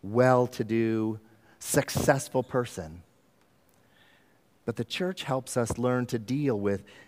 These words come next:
disappointment, with illness and aging. It helps us get back on our feet when bad luck knocks us down. To help us find all the joy and meaning in all of life.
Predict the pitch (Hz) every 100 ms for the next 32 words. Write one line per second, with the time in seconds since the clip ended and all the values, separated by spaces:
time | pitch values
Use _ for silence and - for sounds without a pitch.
0 | - 117 - - 156 160 92 92 82 _
1 | _ _ _ _ _ _ _ _ _ _
2 | _ _ _ - 113 - 156 170 110 90
3 | - - - 104 - 120 143 123 95 90
4 | 87 - _ _ _ _ _ _ _ _
5 | _ - - - _ 147 151 175 160 147
6 | - 165 151 160 170 160 123 123 - 180
7 | 165 123 135 127 - - - 156 151 135
8 | 156 143 - 127 143 - 117 110 123 127
9 | 104 87 85 _ _ _ _ _ _ _
10 | _ _ _ _ _ _ _ - - 151
11 | 160 220 160 143 180 180 156 165 190 190
12 | 156 131 165 180 180 147 - 139 143 180
13 | 190 135 110 104 - - 160 - 175 196
14 | 170 107 101 87 90 -